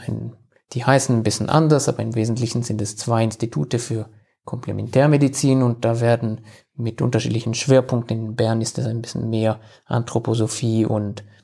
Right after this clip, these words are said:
Homöopathie, in Zürich ist's mehr so ein bisschen New Age und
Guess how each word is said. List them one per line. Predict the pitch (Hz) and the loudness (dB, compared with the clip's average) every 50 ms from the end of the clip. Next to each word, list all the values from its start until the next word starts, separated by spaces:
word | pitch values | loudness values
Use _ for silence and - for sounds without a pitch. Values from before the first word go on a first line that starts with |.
| _ _ - - | _ _ 0 2
Homöopathie, | 147 123 131 123 120 - 120 117 117 - 117 120 117 113 113 113 113 - - - - - _ | 4 6 6 4 4 2 0 0 0 0 0 0 2 2 2 0 0 -4 -10 -20 -20 -14 _
in | - 120 110 113 | -4 -4 -4 -2
Zürich | - - - 135 131 135 135 127 123 123 120 - 143 | -2 -2 0 2 4 4 4 4 4 4 2 0 -4
ist's | 127 - - - - - | -4 -4 -6 -6 -2 0
mehr | 123 123 127 127 131 123 | 2 4 4 6 4 4
so | 120 120 | 4 2
ein | 110 110 | 0 0
bisschen | 113 113 107 - - 123 120 120 | 0 -2 -2 -2 -2 -2 0 2
New | 127 135 139 139 139 | 2 4 4 4 4
Age | 135 - 117 117 113 110 - - - | 4 4 4 4 4 2 0 -2 -2
und | 110 107 107 107 - | -2 -2 -2 -4 -6